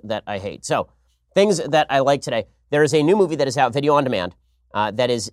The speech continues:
actually, i-, it's a good movie. It's a really good movie. Uh, the, the, it's called Dragged Across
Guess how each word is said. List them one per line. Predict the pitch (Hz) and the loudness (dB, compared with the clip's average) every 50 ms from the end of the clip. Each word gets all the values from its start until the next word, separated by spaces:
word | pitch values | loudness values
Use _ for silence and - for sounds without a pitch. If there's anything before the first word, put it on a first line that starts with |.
| _ _ - | _ _ -2
actually, | 143 156 - - 175 156 139 127 117 113 - _ _ | -2 -2 -2 -4 -4 -4 -2 -4 -4 -8 -12 _ _
i-, | 151 156 - | -8 -6 -4
it's | 160 - 170 | -4 -6 -6
a | |
good | 156 110 127 220 208 175 | -6 2 4 4 4 6
movie. | 156 143 131 110 113 | 4 0 0 -2 -4
It's | 101 - | -6 -8
a | 135 | -4
really | 131 151 170 160 147 | -2 0 0 0 0
good | 139 139 | 0 -2
movie. | 120 117 110 104 95 - _ _ _ _ - | -2 -2 -2 -4 -8 -10 _ _ _ _ -8
Uh, | 107 113 - - | -6 -6 -6 -6
the, | 127 131 143 139 135 - - _ | -6 -4 -2 -2 -4 -6 -10 _
the, | 95 - - - 117 143 143 135 127 120 117 - - 285 320 - _ | -20 -20 -20 -10 -6 -4 -4 -2 -4 -4 -8 -10 -12 -12 -12 -10 _
it's | - 147 - | -10 -10 -2
called | - 180 165 135 | 0 0 0 0
Dragged | 98 123 156 160 185 202 185 | 0 2 4 6 6 4 2
Across | 175 - - 160 147 139 131 - | -2 -2 0 2 2 2 0 -4